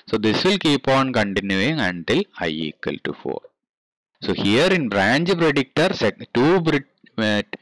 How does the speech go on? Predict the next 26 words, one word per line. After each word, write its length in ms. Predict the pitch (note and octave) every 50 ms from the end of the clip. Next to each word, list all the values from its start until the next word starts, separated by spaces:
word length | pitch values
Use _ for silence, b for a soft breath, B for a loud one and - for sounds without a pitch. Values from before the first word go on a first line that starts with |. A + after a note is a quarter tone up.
| B B B B -
in 140 | G#2+ A2
the 100 | A2 A2+
two 300 | - - C#3 D#3 F#3 G#3
bit 340 | F3+ F3 D#3 - - - - _
branch 360 | - A2 G#2+ G#2 G#2 G#2 G2+ -
predictor, 480 | G#2 G2 F#2 F#2 - _ - C#3+ C#3+
you 120 | B2+ G#2+ G2
need 200 | G2 F#2 - -
to 60 | F#2+
keep 320 | - - F#2 F#2 - -
in 140 | A2+ A#2 A2+
mind 340 | G2+ A2 C3 F3+ A3 A3 - B B B B B _
only 340 | F2+ F#2 F#2+ G2 G2 G2+ F#2+
one 420 | F2+ F2+ F2+ F#2+ A2 C#3+ F#3+ A3
misprediction 960 | G#3+ F#3 C3 A2 G2 - - - - F#2+ F#2 E2+ F2+ E2+ - - - F#2 F#2+ F#2+
has 280 | F2+ E2+ E2+ E2 - -
occurred. 560 | E2 - - _ _ - - D2+ - - - - B B B B B B B B B B _
The 320 | - F#2 F#2+ F#2 F2+ F2 - - -
one 340 | - F#2+ G2 A2+ C#3 D#3+ D3+
misprediction 640 | B2+ A2+ - - - A2+ G#2 G#2+ G#2 - - A#2 G#2+
has 240 | G2+ G2+ G2 - -
occurred 580 | F#2 F2+ - - _ - A#2 C#3+ G3+ A#3+ A#3+ B B B B B
only 480 | - F#2 F#2 F#2 F#2 G2 A2+ B2+ C#3 B2+
at 200 | G2+ E2+ F2 E2
the 180 | C3 F#3 A#3+ B B B B B -
last 640 | F2+ F2+ F#2 F#2 F#2 G2 G#2+ A2 A#2 A#2+ E3+ -